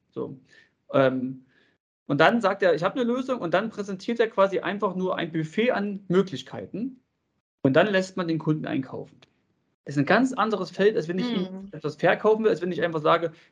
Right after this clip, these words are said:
Speaker 1: „Die Möglichkeiten gibt's, eine Buffetform, gibt's Vor- und Nachteile in, von, von den verschiedenen Sachen“, und dann tut sich der Kunde ein was aussuchen. Ist ohne Druck,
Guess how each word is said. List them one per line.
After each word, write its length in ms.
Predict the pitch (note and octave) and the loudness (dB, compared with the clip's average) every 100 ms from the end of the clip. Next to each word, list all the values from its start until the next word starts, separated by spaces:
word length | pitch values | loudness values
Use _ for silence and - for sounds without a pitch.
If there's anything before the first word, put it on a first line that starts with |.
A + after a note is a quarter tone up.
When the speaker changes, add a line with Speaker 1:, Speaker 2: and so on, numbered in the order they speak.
| _ | _
Speaker 1:
„Die 80 | E3+ | -2
Möglichkeiten 540 | F3+ F3+ F3 C#3+ D3 | 0 -2 0 0 0
gibt's, 320 | D4 - - | -4 -6 -6
eine 160 | C#3+ C#3 | -4 -2
Buffetform, 680 | C3+ C3 A3+ D#4 A3+ A3 A3 _ _ _ | -4 -2 -2 0 4 4 2 _ _ _
gibt's 160 | - D3 | -8 -6
Vor- 180 | - D3 | 2 4
und 60 | |
Nachteile 460 | F#3+ A#3+ - G#3+ G#3 | 4 2 2 2 2
in, 300 | G3 - D#3 | 0 -4 -12
von, 180 | - E3+ | -8 -6
von 140 | F3 E3+ | -6 -6
den 120 | D#3+ | -4
verschiedenen 400 | D#3+ F3 E3+ D#3 | -4 -4 -2 0
Sachen“, 280 | D#3 D3+ C3+ | 0 0 0
und 100 | D3 | 2
dann 340 | F3 F#3+ - _ _ _ _ | 2 -2 -8 _ _ _ _
tut 200 | - D#3+ | -6 -6
sich 140 | D#3 - | -6 2
der 300 | C3+ C3 C3 | 4 4 2
Kunde 420 | C3 E3 D#3 - | 2 2 2 0
ein 220 | C#3+ D3+ | 2 4
was 340 | D3 D3 - _ _ _ | 2 -2 -12 _ _ _
aussuchen. 540 | C#3 C#3+ A#2+ A#2 F#2+ - _ _ _ _ _ _ _ _ _ _ | 2 2 0 -10 -14 -20 _ _ _ _ _ _ _ _ _ _
Ist 220 | C#3+ - | -8 -4
ohne 260 | - A#3+ C4+ | 4 4 4
Druck, 460 | - G3+ G#3 - | 4 0 0 -16